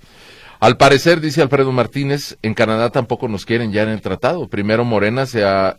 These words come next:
se cargó a la industria nacional, incluyendo lo poco que quedaba de la zapatera,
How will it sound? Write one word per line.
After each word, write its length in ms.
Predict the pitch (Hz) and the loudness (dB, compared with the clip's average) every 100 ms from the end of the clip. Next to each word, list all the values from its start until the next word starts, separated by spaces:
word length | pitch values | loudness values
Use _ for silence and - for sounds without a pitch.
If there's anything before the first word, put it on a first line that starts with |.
| - | -14
se 280 | - - 107 | -20 -6 -4
cargó 340 | - 98 98 117 | 0 0 2 2
a 40 | |
la 100 | 123 | 0
industria 340 | 101 113 117 | -4 -6 -6
nacional, 480 | 104 95 107 123 135 | -4 -6 -4 -2 -2
incluyendo 800 | 113 104 98 104 110 117 117 113 | -4 -6 -4 -4 -2 -2 -2 -2
lo 200 | 95 92 | -4 -4
poco 240 | 113 - 92 | -6 -8 -10
que 160 | 90 | -6
quedaba 340 | 92 95 101 95 | -2 0 0 0
de 80 | |
la 100 | 87 | -4
zapatera, 600 | - 85 87 - 131 120 | -6 -6 -6 -2 -2 -2